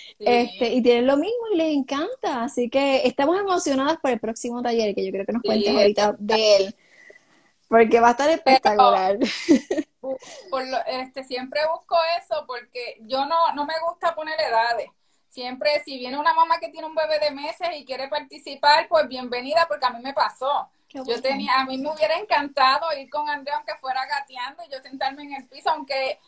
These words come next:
Speaker 1: obviamente <laughs> un, yo sé que Andrea no iba a pintar guau, no iba a coger un pincel ahí, me, pero
Speaker 2: Claro.
Speaker 1: es una experiencia que, que me hubiera gustado tener, ¿verdad? Esas alternativas cuando Andrea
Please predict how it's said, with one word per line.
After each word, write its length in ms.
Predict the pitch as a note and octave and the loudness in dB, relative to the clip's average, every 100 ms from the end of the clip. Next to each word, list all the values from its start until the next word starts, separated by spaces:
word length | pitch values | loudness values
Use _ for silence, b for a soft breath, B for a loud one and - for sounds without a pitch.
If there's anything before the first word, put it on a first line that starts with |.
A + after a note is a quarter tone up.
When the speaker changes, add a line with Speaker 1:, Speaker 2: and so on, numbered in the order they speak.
| _ - | _ -2
Speaker 1:
obviamente 720 | B3+ C4+ D4 D4 C#4+ D#4+ - | 0 2 0 -2 -6 -8 -12
<laughs> 480 | - B3+ - - C#4 | -14 -14 -16 -20 -12
un, 260 | B3 C4 A#3 | -6 -6 -2
yo 160 | B3+ C4+ C4+ | 0 2 2
sé 180 | D4 D4 | 0 2
que 60 | |
Andrea 340 | E4 C4+ C4+ C4 | 0 2 0 0
no 80 | |
iba 160 | C4+ C4 | 2 4
a 60 | B3+ | 2
pintar 480 | C4 C4 B3 A#3+ | -2 -4 0 0
guau, 400 | A3 A3 B3 D4+ | 0 0 0 0
no 100 | C#4+ | -6
iba 120 | B3 A#3+ | -8 -6
a 60 | |
coger 220 | B3+ D4+ | -6 -8
un 160 | B3+ B3 _ _ _ | -10 -18 _ _ _
pincel 640 | B3+ A#3+ B3+ B3 B3 A#3+ A3+ | -18 -10 -6 -2 0 0 4
ahí, 520 | A3+ A3 A3+ B3 B3+ | 4 4 2 -6 -4
me, 240 | A#3 A3+ b b - | -2 -2 b b -12
pero 120 | - A#3+ | -2 0
Speaker 2:
Claro. 400 | - A3 G#3+ C4 | 4 6 6 4
Speaker 1:
es 140 | A#3 | 2
una 180 | G#3+ G3+ - _ _ | -2 -8 -14 _ _
experiencia 880 | - _ C#4 E4 - D4+ C4 C4 C4 | -20 _ -14 -14 -14 -6 -2 -2 -4
que, 560 | A#3 A#3 A3+ A3 G#3+ - | -4 -2 -2 -6 -10 -8
que 140 | A#3+ | -8
me 300 | A#3 A#3 A#3 | -4 -2 -2
hubiera 340 | A#3 A3+ A#3 C4 | -2 -2 0 0
gustado 360 | C#4+ - E4 A#4 - | -4 -2 0 -2 -8
tener, 280 | C4 B3 C4+ | -10 -10 -8
¿verdad? 200 | D4 D4 | -8 -6
Esas 180 | D4+ C#4+ | -4 -4
alternativas 640 | C4+ - D4 D4 - E4 - | -6 -14 -12 -12 -4 -6 -4
cuando 220 | E4 C#4+ | -6 -6
Andrea 600 | B3 A#3 A#3+ B3 C4 | -6 -4 0 0 -2